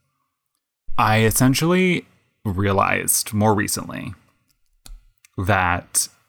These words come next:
my anxiety has gotten so much worse purely because I live abroad.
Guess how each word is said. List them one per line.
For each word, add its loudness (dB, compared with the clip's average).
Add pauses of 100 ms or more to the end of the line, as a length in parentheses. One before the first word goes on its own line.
(600)
my 2 (140)
anxiety -4
has -4
gotten -4 (560)
so 2
much -2
worse -4 (840)
purely 4
because 2
I 2
live -4
abroad. -4